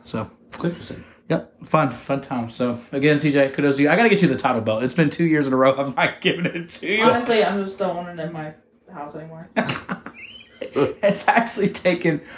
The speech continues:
Speaker 1: room up in our, uh, closet. So C J, I'll get it to you s-, a-, asap, asap for sure. So, uh, Morgan,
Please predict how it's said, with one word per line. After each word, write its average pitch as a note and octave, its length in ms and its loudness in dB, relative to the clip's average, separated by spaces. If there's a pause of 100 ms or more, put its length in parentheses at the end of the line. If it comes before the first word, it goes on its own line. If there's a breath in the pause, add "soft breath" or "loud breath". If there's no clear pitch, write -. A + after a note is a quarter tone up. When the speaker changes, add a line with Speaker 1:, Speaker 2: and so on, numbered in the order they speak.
(160 loud breath)
Speaker 1:
room D#3 260 6
up C#3 220 4
in B2+ 120 6
our, A#2 220 4
uh, A2+ 100 0
closet. A2 460 -2
So A#2 360 2
C - 180 4
J, B2+ 100 6
I'll A#2 140 6
get A2+ 80 4
it G#2+ 100 0
to A2+ 80 -4
you G#2 80 -4
s-, - 220 -8
a-, G#2+ 260 -8
asap, G#2 300 -6 (640 loud breath)
asap - 380 -8
for - 100 -4
sure. - 240 -4 (560 loud breath)
So, A2 300 2 (1300 loud breath)
uh, A2+ 300 4
Morgan, B2 340 4